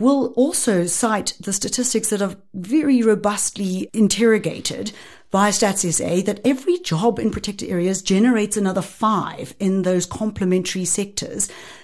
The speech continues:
that depend then on the protected area and, um, its protection of the ecosystem functioning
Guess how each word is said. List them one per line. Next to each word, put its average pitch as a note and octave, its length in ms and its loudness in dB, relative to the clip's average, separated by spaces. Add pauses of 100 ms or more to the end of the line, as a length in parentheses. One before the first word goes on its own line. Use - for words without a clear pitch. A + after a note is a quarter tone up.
that F#3 320 0
depend G#3+ 500 4
then E3+ 300 4
on F3 220 2
the E3 60 0
protected - 460 -8
area E3+ 500 0
and, E3+ 300 -2 (380)
um, F3 260 4
its - 420 -2 (220)
protection F#3+ 680 -2
of E3+ 220 -2
the - 80 -6
ecosystem F3+ 1000 -2
functioning E3+ 720 0